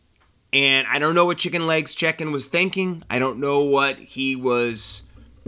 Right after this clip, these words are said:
I, I don't know. And see, that's the problem. That's the problem we're gonna have. We're gonna talk to it, it here in a second. But the Knights find a way to win. The Knights continue to push forward and make their push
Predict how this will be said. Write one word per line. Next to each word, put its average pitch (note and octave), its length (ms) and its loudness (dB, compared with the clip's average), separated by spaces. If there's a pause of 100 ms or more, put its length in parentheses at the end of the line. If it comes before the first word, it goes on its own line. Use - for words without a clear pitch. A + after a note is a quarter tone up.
(540)
I, D#3 220 0
I F#3 60 4
don't A#3+ 220 0
know. F#3+ 400 2
And C3 160 -2
see, F#3+ 160 -4
that's G#3 240 -2
the G#3+ 100 -12
problem. A2 460 -8 (340)
That's D3+ 260 -4
the E3+ 100 -6
problem C#3+ 340 -2
we're B2+ 80 -8
gonna A#2+ 140 -4
have. G#2+ 240 -2
We're A2 80 -6
gonna A2 160 -2
talk G#2 240 -4
to G2 160 -6
it, F#2 320 -8
it F2+ 420 -8
here G#2 240 -2
in F#2+ 60 -6
a F2+ 40 -12
second. A#2+ 440 -6 (500)
But D#3+ 160 -2
the F3+ 100 2
Knights E3+ 380 2
find D#3+ 260 0
a D#3+ 60 0
way D3 180 2
to B2+ 80 0
win. D#3 540 -2 (260)
The A2+ 120 -4
Knights C3 320 -2
continue C3+ 500 -8
to A2 100 -8
push G#2+ 380 -12
forward D#3+ 640 -2 (460)
and B2+ 400 -2
make C#3 320 -2
their C3+ 140 -2
push B2 420 -8